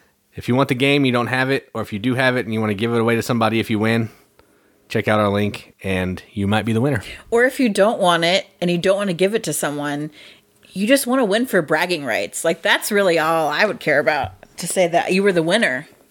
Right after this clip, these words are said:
Speaker 2: of our contest and Board Game Rundown's contest. Like, I mean,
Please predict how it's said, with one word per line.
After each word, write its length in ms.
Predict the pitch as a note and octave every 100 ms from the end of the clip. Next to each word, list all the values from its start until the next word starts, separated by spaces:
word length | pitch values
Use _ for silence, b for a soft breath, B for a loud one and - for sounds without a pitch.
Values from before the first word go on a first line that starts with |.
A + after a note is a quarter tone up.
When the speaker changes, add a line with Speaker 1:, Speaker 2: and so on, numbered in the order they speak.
| B B B B
Speaker 2:
of 160 | - E3+
our 120 | F3
contest 840 | E3+ E3+ A#3 C4 E3 D#3 - - - -
and 340 | E3+ F3 E3
Board 180 | E3+ E3+
Game 120 | F3
Rundown's 380 | D#3+ A3+ F3 -
contest. 480 | D3 D3 C3+ C3 D3+
Like, 180 | -
I 40 | C#3+
mean, 320 | D3+ B2 B2+